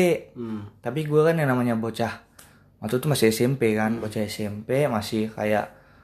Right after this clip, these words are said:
Speaker 2: ah, paling temenan doang gitu.
Speaker 1: Hmm.
Speaker 2: Gue biarin. Pernah nih sahabat gue,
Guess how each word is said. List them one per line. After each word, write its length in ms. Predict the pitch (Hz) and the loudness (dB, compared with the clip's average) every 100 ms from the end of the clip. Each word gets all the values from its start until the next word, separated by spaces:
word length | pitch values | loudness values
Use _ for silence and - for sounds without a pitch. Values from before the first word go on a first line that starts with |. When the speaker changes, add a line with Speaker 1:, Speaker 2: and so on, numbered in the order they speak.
| - _ | -20 _
Speaker 2:
ah, 260 | - 98 113 | -8 0 0
paling 260 | - 107 110 | 2 0 2
temenan 400 | 107 101 104 101 | 0 0 0 0
doang 480 | 101 101 101 101 104 | -2 -4 -4 -2 -4
gitu. 220 | 101 - | -8 -12
Speaker 1:
Hmm. 240 | 107 98 98 _ _ _ - - - - - - - - - | -12 -14 -16 _ _ _ -18 -14 -14 -18 -20 -20 -20 -20 -4
Speaker 2:
Gue 140 | 123 | 2
biarin. 640 | 117 135 147 156 147 127 - _ _ | 6 8 8 6 4 0 -8 _ _
Pernah 280 | - 139 160 | -2 2 4
nih 120 | 185 | 4
sahabat 400 | 147 131 123 127 | 4 2 2 0
gue, 340 | 120 131 156 | 2 6 8